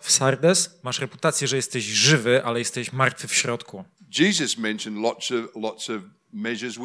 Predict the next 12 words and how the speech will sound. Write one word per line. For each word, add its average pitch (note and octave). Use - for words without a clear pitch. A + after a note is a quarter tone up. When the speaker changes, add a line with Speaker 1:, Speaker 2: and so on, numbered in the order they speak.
Speaker 2:
shouldn't F3
have. F2
Speaker 1:
Jezus C#3+
wspomina C#3
o D3
wielu C#3+
miarach, C3
których -
nie C3+
powinniśmy C3+
mieć. G#2
Speaker 2:
He's D3